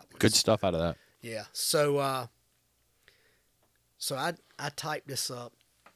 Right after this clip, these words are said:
Speaker 1: and I submitted, like, twenty minutes before the deadline, and, uh, so I, I totally forgot that I even filled this application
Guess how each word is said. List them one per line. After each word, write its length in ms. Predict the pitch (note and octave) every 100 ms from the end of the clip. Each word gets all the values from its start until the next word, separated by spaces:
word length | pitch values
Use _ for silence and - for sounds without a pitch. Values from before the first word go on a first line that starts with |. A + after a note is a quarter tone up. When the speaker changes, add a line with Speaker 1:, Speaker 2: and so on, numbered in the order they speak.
| _ _ -
Speaker 1:
and 120 | A2+
I 60 | G#2+
submitted, 500 | - G#2+ G#2 G#2 - - -
like, 240 | G2+ - _ _ _ _ _ _ _ _ _ _ -
twenty 220 | F3 C#3
minutes 240 | B2 A2+
before 360 | - G#2+ A#2+ G#2
the 140 | F#2+
deadline, 580 | F#2 F#2+ D2 G#2 G#2+ - _ _ _ _ _ _ _ _ _ _
and, 340 | B2 A2+ A2+ A2+
uh, 280 | A2 G#2+ A2 - _ _ _ _ _ _ _ _ _ _ _
so 160 | - D3
I, 140 | F#3 - _ _ _
I 100 | E3+ -
totally 480 | - - G3 F3+ D3+
forgot 480 | C3+ A2+ B2 B2+ -
that 100 | A2+
I 140 | A2+
even 240 | B2 A#2 G2
filled 260 | - B2+ G#2+
this 160 | G#2+ -
application 580 | - - C3 B2 -